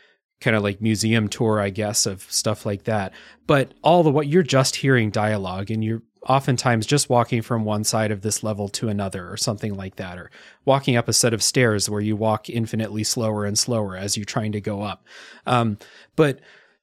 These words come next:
even though the gameplay in that game is, it's not fun, um, I think that that's, that's, like, a, a really good example for me personally of a game that, like,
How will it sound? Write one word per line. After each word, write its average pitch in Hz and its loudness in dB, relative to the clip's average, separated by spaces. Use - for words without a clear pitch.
even 165 4
though 151 6
the 131 2
gameplay 120 2
in 110 2
that 104 0
game 110 0
is, 98 0
it's - -4
not 107 -4
fun, 151 -4
um, 104 -2
I 131 2
think 135 2
that 120 2
that's, 131 2
that's, - -2
like, 123 -2
a, 98 -2
a 113 0
really 160 4
good 131 4
example 113 2
for 117 -4
me 113 2
personally 117 -2
of 104 -2
a 110 0
game 113 0
that, 101 -2
like, 110 0